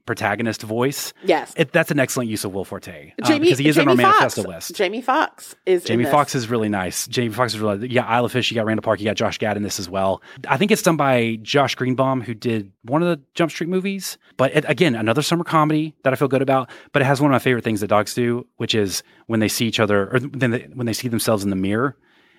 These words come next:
Speaker 1: and they act like a bad A to themselves because they're
Speaker 2: Yes.
Speaker 1: like, "What? What? What?" Like, Bruce does that a lot at our house, and it's just my favorite recurring thing
Speaker 2: Oh,
Speaker 1: for
Speaker 2: is
Speaker 1: dogs.
Speaker 2: it? I, I do like that Dennis Quaid is in this movie as himself.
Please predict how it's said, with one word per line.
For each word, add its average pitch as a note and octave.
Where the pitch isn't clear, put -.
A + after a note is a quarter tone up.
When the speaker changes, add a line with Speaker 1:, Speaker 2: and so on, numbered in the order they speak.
Speaker 1:
and A2
they G#2
act A2
like G#2
a F2+
bad F#2
A A2+
to C3
themselves G#2
because A#2
they're G#2+
Speaker 2:
Yes. G#2
Speaker 1:
like, G2+
"What? D#3
What? D3
What?" D#3
Like, A2
Bruce G#2+
does A#2
that A#2
a -
lot A2
at A2
our A2
house, B2+
and G#2+
it's F#2+
just -
my F2+
favorite E2
recurring -
thing D#3+
Speaker 2:
Oh, G#3+
Speaker 1:
for G3
Speaker 2:
is -
Speaker 1:
dogs. -
Speaker 2:
it? A#3
I, A3+
I G3+
do A#3
like C4
that D#3+
Dennis G3+
Quaid G#3
is D#3
in E3
this E3
movie D#3+
as C#3
himself. C3+